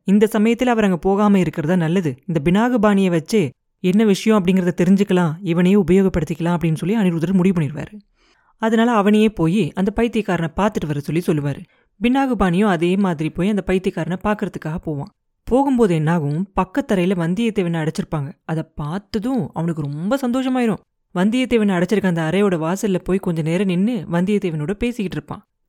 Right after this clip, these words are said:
வந்தியத்தேவன் அவனோட பேசவே மாட்டான். அதனால அவனுக்கு இன்னும் கொஞ்சம் ரொம்ப கோவம் வரும். அதனால அவனை நல்லா திட்டிட்டு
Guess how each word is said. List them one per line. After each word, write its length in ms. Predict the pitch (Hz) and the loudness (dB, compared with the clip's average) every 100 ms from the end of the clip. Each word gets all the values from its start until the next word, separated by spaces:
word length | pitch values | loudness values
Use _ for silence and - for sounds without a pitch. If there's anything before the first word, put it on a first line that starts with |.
| - | -6
வந்தியத்தேவன் 540 | 208 240 240 185 196 214 | -2 -2 -2 -4 -4 -4
அவனோட 260 | 175 175 | -6 -6
பேசவே 380 | 202 160 175 175 | -4 -4 -4 -2
மாட்டான். 300 | 190 143 - - _ _ | -2 -4 -10 -14 _ _
அதனால 280 | 147 170 185 | -4 0 2
அவனுக்கு 260 | 180 160 | 0 -2
இன்னும் 160 | 185 226 | -2 0
கொஞ்சம் 180 | 175 151 | -2 -4
ரொம்ப 300 | 165 214 240 | -4 -4 -2
கோவம் 280 | 262 254 175 | -2 -2 -2
வரும். 280 | 147 156 - | -4 -8 -12
அதனால 360 | _ 175 190 233 | _ -6 -4 -4
அவனை 160 | 226 170 | -4 -4
நல்லா 360 | 151 190 247 | -4 -6 -4
திட்டிட்டு 720 | 240 208 208 226 151 151 185 | -6 -6 -6 -8 -8 -8 -10